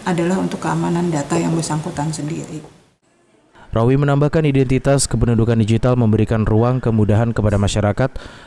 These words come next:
Speaker 2: untuk mengakses berbagai dokumen melalui satu aplikasi, seperti kartu keluarga, K T P, akta kelahiran, B P J S Kesehatan, hingga N P W P. Di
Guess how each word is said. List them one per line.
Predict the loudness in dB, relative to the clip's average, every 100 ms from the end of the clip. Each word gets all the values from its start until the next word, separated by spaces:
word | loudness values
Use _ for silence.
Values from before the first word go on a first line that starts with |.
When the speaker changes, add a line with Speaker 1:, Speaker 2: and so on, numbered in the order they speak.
| -4
Speaker 2:
untuk | -2 0 0
mengakses | 0 0 0 0 0 0
berbagai | 0 2 2 2 0
dokumen | 0 2 2 2 0
melalui | 2 2 4 2
satu | 2 0 0
aplikasi, | 0 0 0 0 -2 -2 -10 -20 -20 -20 -20 _ -16
seperti | -4 -2 0 2 4 2 2
kartu | -2 -2 0
keluarga, | 2 2 0 0 0 -2 -6
K | -6
T | -2 -2
P, | 0 0 -2 -6
akta | -6 -4 -4
kelahiran, | 0 2 2 2 -2 -4 -4
B | -2
P | 0
J | 0
S | -2
Kesehatan, | -2 -2 0 -2 -2 -6
hingga | -2 0 2 0
N | 0 0
P | 0
W | 2
P. | 0 -2 -4 -8 -18 -20 _ _ -20 -20 -20 -10
Di | -2